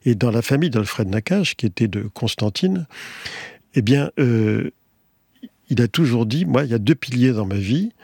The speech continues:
il y a le judaïsme et il y a la République. Ce sont mes deux religions transmises par mon père. » C'est toujours le rôle du père qui est très important,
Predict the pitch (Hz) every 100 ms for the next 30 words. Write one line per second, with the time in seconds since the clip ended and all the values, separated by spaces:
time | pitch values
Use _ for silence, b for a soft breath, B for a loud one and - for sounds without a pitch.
0 | B B B - 110 - 131 120 127 120
1 | 110 110 170 180 226 - b b b 131
2 | 117 104 143 - 135 120 113 - 113 95
3 | 101 - - - 117 - 113 104 123 113
4 | 107 110 175 - - 147 - 139 165 -
5 | 110 104 113 107 117 101 B B - 135
6 | 180 120 104 139 113 101 - 143 127 107
7 | 110 - - 117 95 - - 143